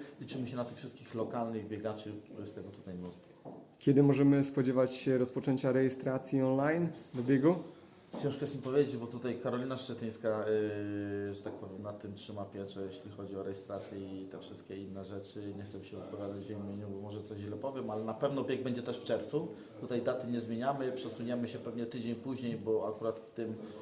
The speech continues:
Speaker 1: w poprzednim roku kolidowaliśmy terminem razem ze Świdwińskim biegiem. Nie chcemy sobie robić pod górkę, mamy współpracować, a nie rywalizować, no nie o to chodzi,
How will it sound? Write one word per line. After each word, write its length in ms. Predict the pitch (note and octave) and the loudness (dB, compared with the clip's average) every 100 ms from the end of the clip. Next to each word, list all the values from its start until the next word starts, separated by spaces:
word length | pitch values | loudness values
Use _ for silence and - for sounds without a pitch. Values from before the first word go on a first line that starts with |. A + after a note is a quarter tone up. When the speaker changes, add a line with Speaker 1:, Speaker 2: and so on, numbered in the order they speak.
| - - | -12 -6
Speaker 1:
w 40 | |
poprzednim 420 | B2 A2+ A#2+ A#2+ | -4 -2 -2 0
roku 480 | A2+ A#2 A#2 A2+ A2+ A2+ A2+ A2 A2 G#2+ | 0 0 0 2 2 2 2 2 0 0
kolidowaliśmy 560 | A2+ A2+ A2 A2+ A2+ | 0 2 0 -2 -4
terminem 460 | A2 A2+ A#2 A2 G#2+ | -4 -2 -2 -2 0
razem 300 | A2 A#2 A2 | 0 0 -4
ze 200 | G#2+ A2 | 0 -2
Świdwińskim 540 | - A#2+ E3 D3+ E3 | -2 -4 -4 -4 2
biegiem. 300 | D3 C#3+ D3 D3 - - - - - D4 | 4 6 6 2 -4 -14 -16 -16 -14 -4
Nie 120 | A#3 | -2
chcemy 220 | - D3 | 0 -2
sobie 240 | - A#2 | -2 2
robić 220 | A2+ A2+ - | 2 2 -2
pod 220 | - - | -6 -4
górkę, 460 | A2+ A#2+ C3 B2 | -4 -4 0 0
mamy 460 | A2 G#2+ G#2 G#2 G2+ | 0 -2 -2 -4 -4
współpracować, 680 | - A#2 A2+ G2+ C3 G#2 G2+ | -4 -4 -4 -2 0 0 -2
a 60 | |
nie 260 | G2 G2 F#2+ | -4 -4 -4
rywalizować, 580 | F#2+ F#2+ F#2 G2 G2+ G#2+ | -4 -4 -4 -2 -2 -4
no 80 | G#2 | -4
nie 120 | G2 | -6
o 20 | F#2+ | -6
to 120 | F#2+ | -6
chodzi, 280 | G2 G#2 | -8 -6